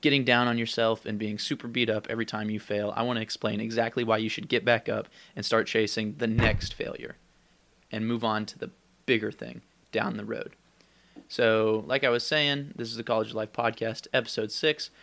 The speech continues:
I'm your host, Joseph, and let's go ahead and move right into this thing. So the first thing I wanna touch on in this episode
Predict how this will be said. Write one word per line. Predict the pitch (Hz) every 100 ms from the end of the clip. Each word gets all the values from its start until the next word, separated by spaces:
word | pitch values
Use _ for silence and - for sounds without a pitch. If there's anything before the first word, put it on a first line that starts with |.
| - -
I'm | 143
your | 131
host, | 123 110 -
Joseph, | 107 104 - 110 - _ _ _
and | 117
let's | 117
go | -
ahead | 110 107
and | 104
move | 107 107
right | 107 107
into | 107
this | - -
thing. | - 131 _ _ _ _ _ _ _ _ _ _
So | 170
the | 170
first | 208 202
thing | 175 151
I |
wanna | 127 117
touch | - 110 -
on | 104
in | 104
this | 104
episode | 113 110 - 117 113